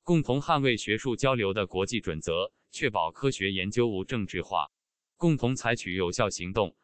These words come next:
避免事件滑向危害科技健康发展和人类文明进步的深渊。据此前媒体报道，五月二十九日，一则I E E E下令清理华为系审稿人的消息在中国网友中引起广泛关注。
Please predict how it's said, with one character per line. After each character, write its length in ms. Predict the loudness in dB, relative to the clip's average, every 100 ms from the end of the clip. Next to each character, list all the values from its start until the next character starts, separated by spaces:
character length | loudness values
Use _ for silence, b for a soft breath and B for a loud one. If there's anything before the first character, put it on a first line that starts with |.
| _ -2
避 140 | 2
免 220 | 2 0
事 160 | 0 0
件 200 | 0 0
滑 220 | 0 0
向 260 | 0 -2 2
危 160 | 0
害 200 | 2 -2
科 200 | 0 0
技 160 | 0 -2
健 240 | 0 -2
康 220 | -2 -4
发 220 | 2 2 2
展 240 | -4 -8
和 220 | -4 -2
人 220 | -2 -4
类 160 | -2 -2
文 160 | -2 -4
明 220 | -4 -6
进 240 | -6 -6
步 100 | -6
的 160 | -6 -8
深 200 | -8 -4
渊。 280 | -2 -2 -4 _ _ _ _ -4
据 160 | -2
此 200 | 0 -4
前 200 | -2 0
媒 160 | 0 -2
体 200 | -4 -2
报 160 | 0
道， 260 | 2 2 0 _ -6
五 140 | 0
月 180 | 2 2
二 180 | 0 -4
十 200 | -4 -4
九 200 | -4 -2
日， 280 | -4 -4 -8 _ _ _ _
一 140 | -2 2
则 280 | 2 0
I 160 | 0 -2
E 60 | -2
E 680 | -4 -6 -6 -4 -2 -2
E 40 | 0
下 180 | 0
令 240 | 2 0 0
清 240 | 0 2
理 120 | 0
华 220 | -2 0 2
为 200 | 2 0
系 200 | -2 -2
审 220 | -4 -2
稿 180 | -2 -2
人 180 | -2
的 120 | -2 -2
消 260 | 0 0
息 160 | 0 -2
在 240 | -2 -2
中 220 | -2 -2
国 160 | 0 -2
网 180 | -2 -4
友 160 | -4
中 180 | -4 -6
引 200 | -6 -8
起 180 | -8 -10
广 240 | -6 -8
泛 240 | -4 -8 -4
关 220 | -6 -4
注。 240 | -6 -8